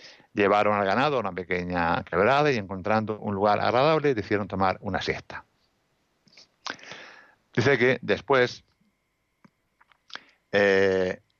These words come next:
encontraron pasto para las ovejas y los jóvenes volvían a la búsqueda de sus utensilios donde habían llevado su almuerzo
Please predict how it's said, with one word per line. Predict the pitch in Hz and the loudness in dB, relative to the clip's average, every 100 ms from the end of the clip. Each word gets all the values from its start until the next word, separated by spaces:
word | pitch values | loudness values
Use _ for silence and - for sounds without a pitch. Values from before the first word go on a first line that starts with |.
| _ _ _ | _ _ _
encontraron | 104 95 85 101 101 85 | -4 -4 0 2 2 0
pasto | 95 - 87 | -2 -2 -2
para | 113 | 0
las | 143 | 0
ovejas | 151 147 151 - | 0 0 0 -2
y | 156 | 2
los | 175 165 | 2 2
jóvenes | - 151 135 | 0 0 0
volvían | 123 107 117 117 113 - | 0 0 2 2 2 0
a | |
la | 101 | 0
búsqueda | 101 120 - 104 98 | 0 -4 -2 0 2
de | 90 | 2
sus | - 95 - | -2 -10 -12
utensilios | - 113 131 110 131 107 98 101 - | -10 -2 0 2 2 2 2 0 -2
donde | - 95 92 | -6 -4 0
habían | 95 98 92 | 2 2 2
llevado | 95 95 92 95 95 - | 2 4 2 0 -6 -8
su | - | -6
almuerzo | 80 104 147 - 113 147 | -4 0 -2 0 -2 -2